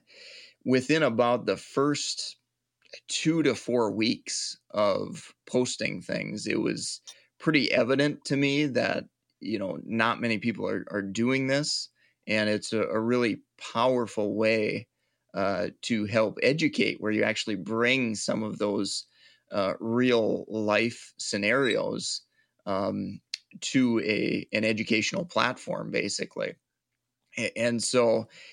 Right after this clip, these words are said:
yeah, I just kept getting this positive feedback, and it,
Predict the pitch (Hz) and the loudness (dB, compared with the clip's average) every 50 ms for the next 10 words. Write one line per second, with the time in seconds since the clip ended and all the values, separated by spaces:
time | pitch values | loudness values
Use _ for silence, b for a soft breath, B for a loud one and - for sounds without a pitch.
0 | B B 135 147 143 107 110 113 117 110 131 131 - - - 143 131 - - - | B B 4 4 4 4 2 2 0 0 -2 -2 -2 0 2 2 2 0 -2 -12
1 | _ - - - _ - 104 98 101 117 127 127 143 143 135 123 120 113 107 - | _ -16 -16 -16 _ -12 -10 -4 0 2 2 4 2 2 2 2 0 0 0 -2
2 | - - - - - - 120 113 120 120 110 120 113 117 113 110 104 101 - - | -4 -6 -8 -10 -6 -2 0 2 2 2 0 -2 0 0 -2 -2 -4 -10 -14 -18
3 | - - - _ - - - 131 135 135 131 139 139 151 156 151 165 - - - | -20 -20 -20 _ -20 -2 0 0 0 2 2 2 2 2 0 -2 -4 -6 -4 -2
4 | 104 113 113 113 117 113 - 90 113 113 107 104 | 0 0 0 0 -2 -4 -2 0 0 0 0 -4